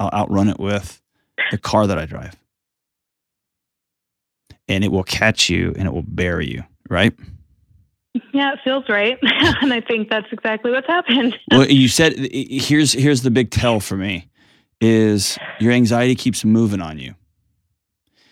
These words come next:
Speaker 2: Yeah.
Speaker 1: And it's, it, it's, some people have a phobia about a particular room in their house because that's where their child passed away. Like, they can't go in that room. Their body is identified. They put a G P S pin in that room. This room's not safe.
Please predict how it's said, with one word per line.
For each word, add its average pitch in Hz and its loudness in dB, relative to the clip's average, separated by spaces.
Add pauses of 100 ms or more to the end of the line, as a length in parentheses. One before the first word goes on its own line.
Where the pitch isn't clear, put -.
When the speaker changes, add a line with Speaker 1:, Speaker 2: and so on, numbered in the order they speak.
(120)
Speaker 2:
Yeah. 214 2
Speaker 1:
And 113 4
it's, - 0 (200)
it, 117 2
it's, - -2 (880)
some 156 4
people 147 2
have 131 2
a 113 0
phobia 127 0
about 110 2
a 107 0
particular 113 0
room 107 2
in 104 2
their 104 0
house 110 -2
because 101 -6
that's 104 -2
where 107 2
their 101 0
child 90 -4
passed - -10
away. 53 -16 (320)
Like, 110 0
they 113 2
can't - 2
go 113 6
in 113 4
that 107 0
room. 95 -4
Their 101 0
body 110 2
is 110 0
identified. 104 0
They 101 -6
put - -4
a 92 -4
G 110 -2
P 113 0
S 104 0
pin - -2
in 101 2
that 104 -2
room. 95 -2
This 98 -2
room's 98 0
not 85 -4
safe. - -6